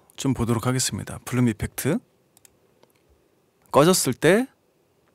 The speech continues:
켜졌을 때입니다. 빛 번짐들이 이렇게 보이시죠? 프로미스트 필터라는,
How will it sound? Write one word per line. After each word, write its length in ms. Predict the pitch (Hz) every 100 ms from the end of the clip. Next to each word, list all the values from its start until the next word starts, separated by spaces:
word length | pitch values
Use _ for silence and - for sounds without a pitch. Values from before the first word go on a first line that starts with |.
| _ _ _ _ _ _ _ _ _ _ _ _ _ _ -
켜졌을 380 | - 190 180 123
때입니다. 480 | - 98 - - - _ _ _ _ _ _ _ _ _ _ _ _ _ _ _ _ _
빛 180 | - 147
번짐들이 480 | 139 143 175 170
이렇게 180 | 139 -
보이시죠? 540 | 113 113 101 - 139 107 _ _ _ _ _ _ _ _ _ _
프로미스트 960 | - 285 294 226 - 202 190 185 175 170
필터라는, 880 | - 240 233 190 143 135 131 101